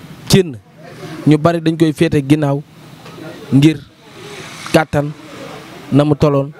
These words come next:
Nit ku mel noonu jàppoon nañu Yàlla doon sàkk ku amee kàttan noonu ak ku amee doole noonu. Kon loolu lépp, lépp mbaaxu sun borom la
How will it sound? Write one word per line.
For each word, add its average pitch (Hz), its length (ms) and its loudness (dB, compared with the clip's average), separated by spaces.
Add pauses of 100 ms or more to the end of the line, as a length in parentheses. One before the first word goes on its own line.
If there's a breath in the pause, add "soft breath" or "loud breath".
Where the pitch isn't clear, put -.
(420)
Nit 160 160 2
ku 160 100 0
mel 147 180 0
noonu 139 280 2 (560)
jàppoon 151 360 2
nañu 139 200 0
Yàlla 143 280 6
doon 139 200 2
sàkk 143 260 0 (380)
ku 165 80 4
amee 160 220 0
kàttan 139 380 0
noonu 131 220 -2 (460)
ak 127 120 2 (100)
ku 139 100 2
amee 139 180 0
doole 131 240 2
noonu. 113 200 -6 (1300)
Kon 147 180 6
loolu 170 180 2
lépp, 170 180 0 (1600)
lépp 170 220 2 (380)
mbaaxu 147 460 2 (300)
sun 151 260 2
borom 143 280 2
la 143 100 -6